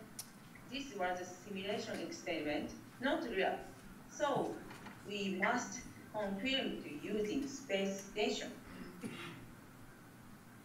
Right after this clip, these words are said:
However, there is a lot of limitation to perform mammalian reproduction experiment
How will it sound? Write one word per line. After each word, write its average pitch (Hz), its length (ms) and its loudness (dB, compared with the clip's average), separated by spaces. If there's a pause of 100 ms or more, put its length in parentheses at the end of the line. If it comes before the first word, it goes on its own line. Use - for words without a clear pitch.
(440)
However, 262 600 6 (500)
there 233 300 6
is 196 80 4
a 175 220 4
lot 247 280 4
of 185 240 0
limitation 170 760 0
to 165 60 -4 (160)
perform 226 480 2
mammalian 175 640 2
reproduction 233 640 0 (240)
experiment 208 640 0